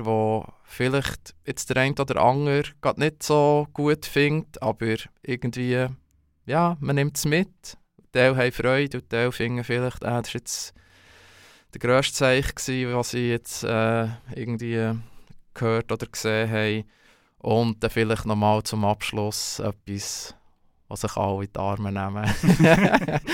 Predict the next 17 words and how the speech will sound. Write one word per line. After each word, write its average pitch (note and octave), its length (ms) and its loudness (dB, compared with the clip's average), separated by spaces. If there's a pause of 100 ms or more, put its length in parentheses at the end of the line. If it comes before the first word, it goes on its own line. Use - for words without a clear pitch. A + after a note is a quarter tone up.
(380)
<laughs> - 0 -
Und, A2 420 -2
äh, G#2+ 380 -2 (880)
ja, C3 240 2
glücklich B2 480 -4
heimgehen. A2+ 480 -2 (580)
Ist - 120 -14
jetzt A2 120 -4
natürlich A2 380 -2
sehr, A2+ 400 2
äh, G#2+ 320 0
kitschig - 640 -8
gesagt, A#2 380 0
aber A2+ 220 2
irgendwie A#2+ 360 0
so B2 120 -2
eine A2+ 300 0